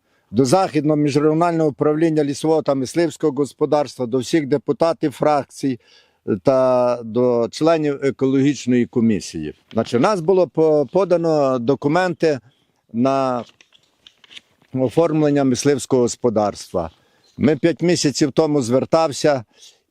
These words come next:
і були, десь заблукали провладними кабінетами наші документи фермерського господарства.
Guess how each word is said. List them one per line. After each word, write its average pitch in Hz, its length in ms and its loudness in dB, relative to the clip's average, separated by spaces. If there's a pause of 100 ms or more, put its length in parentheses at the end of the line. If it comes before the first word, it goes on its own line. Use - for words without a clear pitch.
і 127 880 2 (160)
були, 139 640 2 (220)
десь 110 540 -2
заблукали 147 920 0 (240)
провладними 139 720 0
кабінетами 139 640 -2
наші 131 680 -2 (440)
документи 113 680 0
фермерського 104 580 -2
господарства. 90 840 -6